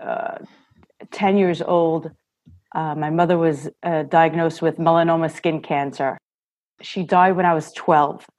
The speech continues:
And from there, I went to live with one set of grandparents. And then one of the grandparents there,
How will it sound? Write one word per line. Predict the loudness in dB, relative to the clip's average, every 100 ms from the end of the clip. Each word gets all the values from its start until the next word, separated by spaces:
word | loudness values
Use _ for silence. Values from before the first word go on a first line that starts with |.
| _
And | 0 2 0
from | -2 0
there, | 4 4 4
I | 4
went | 2 0 -2
to | -2
live | -2
with | -2 0
one | 2 2
set | 2 0
of | 0
grandparents. | -2 -4 -4 -4 -4 -2 -4 -6 -10 _ _ _ _ _ _
And | 4 4 2 0
then | 2 2 0 -2 -8 _ _ _
one | -8 0 4 4
of | 4
the | 2
grandparents | 2 2 0 -2 -2 0
there, | 2 4 2 -2